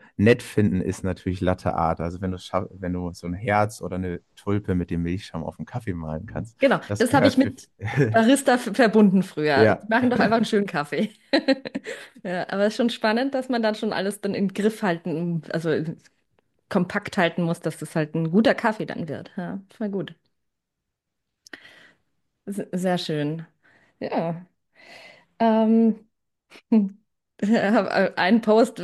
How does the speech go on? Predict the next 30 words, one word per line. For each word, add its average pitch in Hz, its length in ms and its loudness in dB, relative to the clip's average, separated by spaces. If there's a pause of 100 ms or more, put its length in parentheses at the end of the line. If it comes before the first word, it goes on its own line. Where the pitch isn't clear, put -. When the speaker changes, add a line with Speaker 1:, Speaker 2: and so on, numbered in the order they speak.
(160)
Speaker 2:
war 208 260 6
jetzt 202 240 0
grad 196 300 2
noch 214 180 0
so 208 260 -4
da, 202 300 0
es, 196 280 -4
der 185 240 -4
Kaffee 202 360 0
wurde 208 160 2
von 196 240 -2
Ziegen 220 340 2
entdeckt, 160 600 -2
hast - 260 2
du 175 40 2
irgendwo 165 300 4
Speaker 1:
<laughs> - 20 0
Speaker 2:
hingeschrieben. 196 760 0 (400)
Speaker 1:
Ja. 120 380 2 (240)
Speaker 2:
<laughs> - 260 -18
Fand - 140 0
ich 214 140 4
auch 180 160 0
witzig. 170 460 -6 (2000)
Speaker 1:
Hast 139 320 2
du 139 40 -2
die 127 80 0
Hintergründe 107 600 0
dazu 98 260 -6
gelesen? 101 400 -4